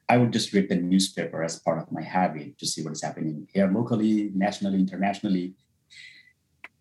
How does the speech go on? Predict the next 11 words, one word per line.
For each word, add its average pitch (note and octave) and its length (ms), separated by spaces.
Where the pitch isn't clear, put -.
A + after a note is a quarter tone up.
And A#2 140
suddenly F#3 340
I C3+ 40
saw C3+ 340
through A2+ 180
the G#2 80
glass G2+ 340
window G2 640
that E2 500
a E2+ 380
customer F2+ 680